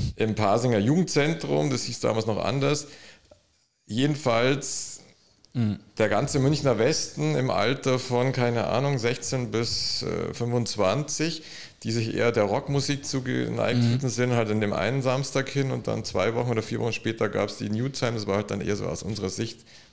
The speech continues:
Speaker 1: also ich war bei der Rockfete,
Speaker 2: <laughs>
Speaker 1: äh, die
Speaker 2: Ach,
Speaker 1: Pop-,
Speaker 2: was?
Speaker 1: die Popper-Party,
Speaker 2: <laughs>
Speaker 1: die Popper sind dann auf die New Time,
Speaker 2: Okay.
Speaker 1: glaub ich, gegangen. Also
Speaker 2: Ja, aufpassen.
Speaker 1: Ja,
Speaker 2: Ja.
Speaker 1: genau, aufpassen. Nein, also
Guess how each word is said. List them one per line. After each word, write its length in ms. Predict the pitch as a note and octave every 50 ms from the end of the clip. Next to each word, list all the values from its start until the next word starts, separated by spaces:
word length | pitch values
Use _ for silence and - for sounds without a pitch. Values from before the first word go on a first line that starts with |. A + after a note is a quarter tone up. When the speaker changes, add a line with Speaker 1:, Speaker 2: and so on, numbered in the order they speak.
| _ -
Speaker 1:
also 140 | - F2 E2+
ich 80 | F2 F2+
war 80 | E2
bei 100 | E2+ E2+
der 120 | D#2+ D#2+ D#2+
Rockfete, 680 | E2+ A2 - - - C3+ A#2+ - - A2+ - - - - - - - - -
Speaker 2:
<laughs> 320 | - - - - - - -
Speaker 1:
äh, 180 | - F#2+ G#2
die 40 | F#2+
Speaker 2:
Ach, 160 | - G2+ - -
Speaker 1:
Pop-, 260 | B2 C#3 - - -
Speaker 2:
was? 160 | - - -
Speaker 1:
die 80 | A2 G#2
Popper-Party, 1080 | - - A#2+ - - D3+ D3+ D3 - C#3 C3+ C#3+ D#3+ F#3 E3+ - D#3+ F3 F3+ F#3 F#3
Speaker 2:
<laughs> 60 | D#3
Speaker 1:
die 60 | C3 B2
Popper 360 | - - B2+ B2+ - C3+ A#2+
sind 180 | A2 C3 C3
dann 100 | B2 A#2+
auf 140 | A#2 A2+ -
die 100 | - A2
New 160 | G#2 A#2+ D3
Time, 220 | D#3+ - D3+ D3 C#3+
Speaker 2:
Okay. 80 | C#3+
Speaker 1:
glaub 180 | C3+ C3 C3 C#3
ich, 80 | C3+ -
gegangen. 320 | C#3 A#2 B2+ B2+ C3+ A#2
Also 240 | F#2+ G#2+ G#2+ G2+ F2+ - - - - -
Speaker 2:
Ja, 220 | C#3 B2 - - - - - - - -
aufpassen. 540 | - A#2+ A#2 G#2+ - A#2+ A#2 - D3 D3+ - -
Speaker 1:
Ja, 100 | - -
Speaker 2:
Ja. 60 | G#2 A2 -
Speaker 1:
genau, 320 | - A2 G#2 - G3 -
aufpassen. 320 | - A#3 F#3+ - - - F#2+
Nein, 240 | - - B2+ -
also 300 | - - - B2 B2 -